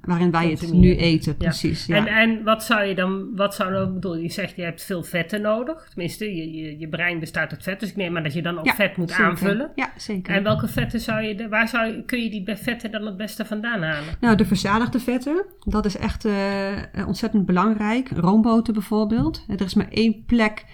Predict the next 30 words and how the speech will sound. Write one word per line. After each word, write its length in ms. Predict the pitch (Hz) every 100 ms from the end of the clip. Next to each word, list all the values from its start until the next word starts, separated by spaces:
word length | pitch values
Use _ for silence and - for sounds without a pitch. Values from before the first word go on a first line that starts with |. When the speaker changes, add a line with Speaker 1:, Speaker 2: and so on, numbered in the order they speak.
| - - -
Speaker 1:
dat 100 | -
zegt 180 | - 202
Richard 380 | 170 196 208 196
de 60 | 180
Let 180 | 196
altijd, 480 | 202 190 196 196 214
van 200 | - 185 185
Oersterk. 720 | 190 185 - 196 220 254 -
Dat 100 | -
is 140 | 185 185
ook 100 | -
soms 260 | 180 180
nog 120 | 185
een 100 | 180
voedingsgoeroe 880 | - - 202 185 - - 214 175 175
in 60 | 185
Nederland. 560 | 202 214 208 220 269 - - - -
Die 100 | 220
zegt 160 | 247 233
het 120 | 226
altijd: 340 | 214 226 220
er 80 | 214
is 160 | 185 -
één 340 | 311 294 285
plek 320 | 254 262 247
voor 260 | - - 214
halverine, 640 | 208 214 - 202 214 208 175
B-cel 720 | 214 208 190 220 202 180 175
en, 380 | - 185 170 160
eh, 460 | - 180 170 170 165